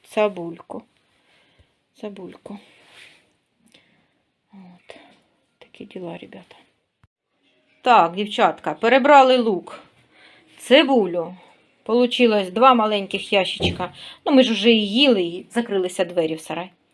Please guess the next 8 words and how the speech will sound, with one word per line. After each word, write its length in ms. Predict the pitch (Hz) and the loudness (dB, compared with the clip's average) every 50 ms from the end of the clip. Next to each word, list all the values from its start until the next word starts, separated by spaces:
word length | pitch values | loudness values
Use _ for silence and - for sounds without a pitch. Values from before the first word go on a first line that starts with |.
| _ _ _ | _ _ _
Темно 280 | 202 180 170 165 165 | -6 -6 -6 -8 -14
стало. 320 | - - - - - - - _ _ _ _ _ _ - - - - - - _ - | -18 -18 -16 -16 -16 -16 -20 _ _ _ _ _ _ -20 -20 -20 -20 -20 -18 _ -8
Е, 380 | 196 196 196 196 190 190 196 | -4 -2 0 2 2 2 0
красного, 840 | 190 - - 311 339 392 381 - - 208 180 180 180 175 165 196 - _ _ | 0 2 4 4 4 2 2 -4 -6 -8 -8 -8 -12 -14 -14 -14 -18 _ _
червоного, 680 | - - 226 220 208 208 180 180 170 170 170 175 170 | -6 -6 -4 -4 -2 -2 -2 -4 -4 -8 -8 -8 -2
да, 200 | 196 269 330 - - - _ _ | 0 0 0 0 -2 -10 _ _
цього, 400 | - - 190 175 175 175 165 160 - _ _ _ _ _ _ - _ _ _ _ | -18 -16 -14 -10 -10 -10 -10 -10 -14 _ _ _ _ _ _ -20 _ _ _ _
е, 40 | - | -12